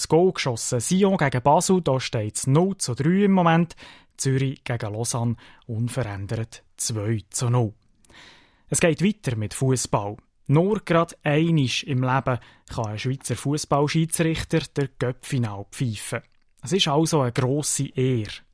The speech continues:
Und zu dieser Ehre kommt jetzt auch der Aargauer Schiedsrichter Daniel Wermelinger. Im Gespräch mit unserer Sportredaktorin Stefanie Pauli erzählt der einundvierzigjährige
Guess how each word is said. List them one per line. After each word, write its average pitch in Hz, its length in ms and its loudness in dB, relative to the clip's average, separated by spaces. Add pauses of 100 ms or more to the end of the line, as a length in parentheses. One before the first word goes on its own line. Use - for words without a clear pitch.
(280)
Und 143 180 0
zu 143 100 2
dieser 143 260 4
Ehre 185 280 4
kommt 196 320 0
jetzt 175 180 0
auch 160 220 4
der 139 100 0
Aargauer 139 520 2
Schiedsrichter 135 800 -2
Daniel 113 480 0
Wermelinger. 123 680 2 (600)
Im 107 180 -4
Gespräch 131 560 -2
mit 120 200 0
unserer 127 280 0
Sportredaktorin 170 1080 0
Stefanie 151 500 0
Pauli 160 440 2
erzählt 175 460 0
der 175 60 4
einundvierzigjährige 160 1080 2